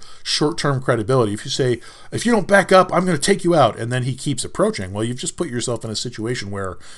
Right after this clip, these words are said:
you're kind of obligated to attack, and when you don't, he now knows that you're the sort of person who makes empty threats. So don't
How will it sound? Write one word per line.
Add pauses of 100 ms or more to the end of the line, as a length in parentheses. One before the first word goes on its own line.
(240)
you're
kind
of
obligated
to
attack,
and
when
you
don't,
he
now
knows
that
you're
the
sort
of
person (280)
who
makes
empty
threats. (520)
So (140)
don't